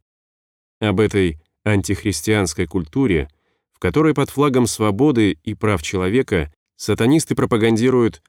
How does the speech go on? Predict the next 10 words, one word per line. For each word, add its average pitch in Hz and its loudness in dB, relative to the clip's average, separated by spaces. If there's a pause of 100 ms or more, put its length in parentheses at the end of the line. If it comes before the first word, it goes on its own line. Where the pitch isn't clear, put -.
(120)
аморальность, 104 -2
жестокость, 95 -4 (100)
алчность, 104 -2 (300)
открыто 147 0
издеваются 123 0
над 113 0
Христом, 104 -2 (100)
Мухаммедом, 80 -4 (340)
основателями 98 -4
религий, 82 -4